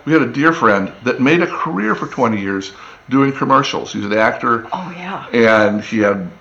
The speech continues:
Speaker 1: gr-, you know, some great ambitions, and you all do when you come out here. I, he s-, I swear he said he would go to two, three hundred, uh, uh,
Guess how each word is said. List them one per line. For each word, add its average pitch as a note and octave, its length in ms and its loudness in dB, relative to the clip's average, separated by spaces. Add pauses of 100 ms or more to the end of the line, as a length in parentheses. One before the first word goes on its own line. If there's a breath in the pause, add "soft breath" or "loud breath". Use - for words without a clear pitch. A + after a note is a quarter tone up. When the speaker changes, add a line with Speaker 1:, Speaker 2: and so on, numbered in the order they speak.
(280)
Speaker 1:
gr-, A2 240 -4 (100)
you A#2 100 -4
know, F2 200 -4 (100)
some G2 240 -10
great A#2+ 220 2
ambitions, A#2 680 0
and G#2 160 -2
you G#2 120 -2
all A2 200 2
do A2+ 140 0
when A2 100 0
you G#2+ 80 -2
come G#2+ 180 0
out G#2 180 -2
here. A2 260 -4 (600 loud breath)
I, A#2 180 0 (100)
he B2+ 100 -10
s-, - 180 -6
I C3 80 0
swear C#3+ 260 0
he A#2+ 140 -2
said A2+ 260 0
he A2+ 100 -4
would G#2 200 -4
go A2 100 0
to G#2 80 -2
two, G#2+ 220 -10
three A2+ 200 -8
hundred, G#2+ 380 -2 (120)
uh, F#2+ 320 -2
uh, - 60 -12